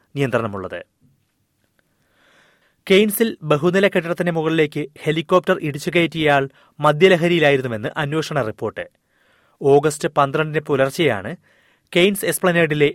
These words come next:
ഡബിൾ ട്രീ ഹോട്ടലിൽ ഹെലികോപ്റ്റർ ഇടിച്ചു തകർന്നത്. ഹെലികോപ്റ്റർ പറത്തിയിരുന്ന ബേക്ക് വിൽസൺ എന്ന ഇരുപത്തിമൂന്നുകാരൻ അപകടത്തിൽ മരിച്ചിരുന്നു.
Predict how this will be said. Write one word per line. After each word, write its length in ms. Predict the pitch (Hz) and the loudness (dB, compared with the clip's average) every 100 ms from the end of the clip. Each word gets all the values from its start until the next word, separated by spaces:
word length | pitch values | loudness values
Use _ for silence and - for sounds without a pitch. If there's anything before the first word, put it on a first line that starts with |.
| - | 0
ഡബിൾ 240 | 147 151 165 | 0 0 0
ട്രീ 200 | 185 170 | 0 0
ഹോട്ടലിൽ 440 | 151 147 127 110 _ _ _ _ | 0 0 -2 -4 _ _ _ _
ഹെലികോപ്റ്റർ 500 | 175 170 180 180 170 151 | -2 0 2 2 0 -2
ഇടിച്ചു 260 | 139 147 147 | -8 -4 -2
തകർന്നത്. 400 | 113 107 95 90 - _ _ _ _ _ _ _ | 0 -2 -8 -10 -14 _ _ _ _ _ _ _
ഹെലികോപ്റ്റർ 520 | 156 143 147 156 165 | -2 0 0 -2 -2
പറത്തിയിരുന്ന 640 | 160 143 139 156 143 139 131 _ _ | 0 0 0 -4 -4 -4 -6 _ _
ബേക്ക് 300 | 147 156 190 190 | 0 4 4 2
വിൽസൺ 320 | 175 170 160 | 0 0 -4
എന്ന 100 | 156 | -4
ഇരുപത്തിമൂന്നുകാരൻ 920 | 147 135 165 143 147 175 147 120 98 - 127 | -4 -4 -4 -2 -2 0 2 0 -2 -8 -2
അപകടത്തിൽ 400 | 131 131 131 113 | 0 0 -2 -6
മരിച്ചിരുന്നു. 580 | 107 104 - 98 92 | -6 -8 -10 -12 -12